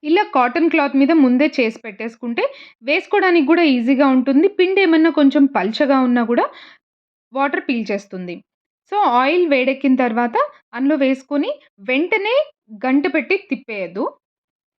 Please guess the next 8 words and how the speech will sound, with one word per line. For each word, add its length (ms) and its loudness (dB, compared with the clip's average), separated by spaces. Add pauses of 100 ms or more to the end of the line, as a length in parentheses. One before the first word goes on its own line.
(460)
కాస్త 340 -4
కాలిన 440 0
తర్వాతనే 500 0
టచ్ 240 -4
చేయాలి, 340 0
లేదంటే 440 0
విరిగినట్టు 520 0
అయిపోతుంది. 560 -6